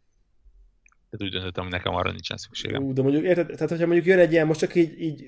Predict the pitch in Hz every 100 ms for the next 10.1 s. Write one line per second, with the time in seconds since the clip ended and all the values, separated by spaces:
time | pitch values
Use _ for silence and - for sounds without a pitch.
0 | - 151 143 135 160 - 175 165 - 147
1 | 139 135 160 151 151 143 139 135 139 131
2 | 127 127 - - 131 123 127 - 139 -
3 | 131 131 135 120 - 123 123 120 120 -
4 | - _ _ - 143 175 170 160 185 196
5 | 165 160 165 160 - 147 151 147 139 156
6 | 147 135 139 131 135 131 131 151 156 165
7 | 151 135 139 135 135 143 131 131 127 127
8 | 131 120 127 123 - 131 123 120 120 120
9 | 117 120 117 117 123 127 135 135 156 165